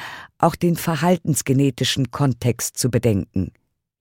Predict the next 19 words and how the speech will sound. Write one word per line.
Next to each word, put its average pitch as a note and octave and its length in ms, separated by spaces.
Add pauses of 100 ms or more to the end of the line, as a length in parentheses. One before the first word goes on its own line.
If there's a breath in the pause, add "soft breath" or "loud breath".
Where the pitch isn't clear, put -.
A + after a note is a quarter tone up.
(420 loud breath)
Nicht G#3 380
nur E3 180
Bindungsarmut C3+ 1200
gegenüber C3+ 520
der A#2 140
Herkunftsfamilie, D#3 1300 (680 loud breath)
sondern G3 460
auch C#3+ 160
die - 160
Attraktivität F3 920
der E3 120
Großstadt D3 760
kann D3 300
die B2+ 100
Landflucht C3+ 800 (400 loud breath)
der - 240
angesprochenen C3 880
Merkmalsträger B2+ 1000
erleichtern. C3+ 760